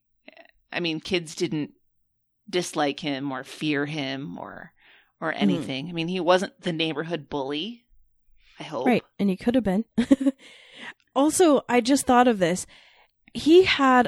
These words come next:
Speaker 2: a lot less opportunity for candy than other kids because they didn't celebrate Halloween.
Speaker 1: Aw, true.
Speaker 2: They, he didn't celebrate Christmas, which is sometimes when you get
Speaker 1: Mm-hmm.
Speaker 2: treats or, like, in your stocking sometimes.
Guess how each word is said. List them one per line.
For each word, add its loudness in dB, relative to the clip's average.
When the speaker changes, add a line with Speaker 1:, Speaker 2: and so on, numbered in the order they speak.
Speaker 2:
a 2
lot 4
less 4
opportunity 2
for 2
candy 2
than 6
other 4
kids 0
because 2
they 4
didn't 4
celebrate 2
Halloween. 0
Speaker 1:
Aw, -2
true. -8
Speaker 2:
They, 4
he 0
didn't 6
celebrate 4
Christmas, 0
which 2
is -2
sometimes 0
when 0
you 0
get 0
Speaker 1:
Mm-hmm. -12
Speaker 2:
treats 2
or, 6
like, 2
in -2
your 2
stocking 0
sometimes. -4